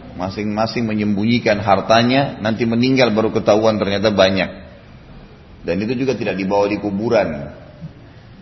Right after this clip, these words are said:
Harus saling memberi hadiah. Ntar ini ibu-ibu pulang yang ada suaminya dikasih hadiah ya. Ada manfaatnya tuh. Nanti dia akan balas hadiah itu.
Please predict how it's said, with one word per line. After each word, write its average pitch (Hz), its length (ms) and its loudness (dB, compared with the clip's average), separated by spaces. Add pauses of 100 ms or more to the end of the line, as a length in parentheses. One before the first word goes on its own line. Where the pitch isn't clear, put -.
(220)
Harus 123 320 -2
saling 139 240 0
memberi 131 320 0
hadiah. 127 720 -2 (960)
Ntar 107 320 0
ini 127 160 0
ibu-ibu 113 320 0
pulang 120 400 0
yang 101 80 -2
ada 107 160 -2
suaminya 110 400 -2
dikasih 107 400 -2
hadiah 110 320 2
ya. 101 160 2 (1400)
Ada 107 240 2
manfaatnya 127 720 2
tuh. 92 160 -2 (640)
Nanti 120 400 2
dia 139 320 6
akan 190 640 2
balas 117 440 6 (680)
hadiah 107 400 2
itu. 120 320 0